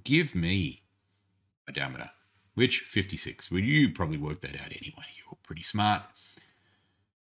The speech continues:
Then it tells me there are three holes. Turn off construction lines, stay to circle, zoom in, and it's gonna be on that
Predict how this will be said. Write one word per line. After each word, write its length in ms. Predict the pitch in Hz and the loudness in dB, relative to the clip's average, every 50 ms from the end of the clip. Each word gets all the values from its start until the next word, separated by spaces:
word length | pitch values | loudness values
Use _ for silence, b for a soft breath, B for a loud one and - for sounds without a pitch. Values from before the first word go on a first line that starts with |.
| _ - | _ -10
Then 320 | - 104 120 139 151 165 | -4 4 6 8 8 8
it 160 | 180 170 - | 6 4 2
tells 320 | - - 151 139 139 127 - | 4 6 8 8 8 6 6
me 140 | 135 131 | 6 6
there 180 | 123 120 120 113 | 8 8 8 8
are 80 | 110 104 | 8 6
three 500 | - - - 120 117 120 120 120 117 110 | 4 0 2 4 6 6 6 6 4 2
holes. 840 | - - - 95 87 76 67 64 62 62 65 65 - - - - - _ _ _ _ _ _ _ _ _ _ _ _ _ _ _ _ _ _ _ _ - | -2 -4 -2 0 0 0 -2 -4 -6 -10 -12 -12 -14 -14 -16 -16 -18 _ _ _ _ _ _ _ _ _ _ _ _ _ _ _ _ _ _ _ _ -8
Turn 180 | - 107 107 113 | -2 0 0 0
off 100 | 101 - | 0 -2
construction 540 | - 107 98 - 87 82 - - 80 80 | -4 -4 -2 -2 -4 -4 -4 -4 -2 -2
lines, 280 | 78 78 78 76 78 - | 0 0 0 -2 -4 -6
stay 300 | - - - 82 85 98 | -8 -8 -6 -4 -4 -2
to 100 | 107 110 | -2 -4
circle, 580 | 98 - - 69 62 62 - - 69 65 69 _ _ _ _ _ _ _ _ - | -6 -6 -6 -8 -8 -10 -10 -10 -12 -12 -12 _ _ _ _ _ _ _ _ -10
zoom 400 | 73 78 85 95 113 123 135 127 | -4 0 2 4 4 4 4 4
in, 320 | 92 73 71 69 76 82 - _ _ _ _ _ _ _ _ - | 2 2 0 -2 -4 -6 -8 _ _ _ _ _ _ _ _ -4
and 340 | 76 80 78 78 80 - - | -2 -2 0 -2 -2 -4 -6
it's 180 | - 92 - - | -10 -12 -12 -6
gonna 200 | - 90 90 95 | -4 -4 -2 0
be 140 | 92 101 85 | 0 0 0
on 100 | 80 80 | 0 0
that 160 | 78 76 | -2 -4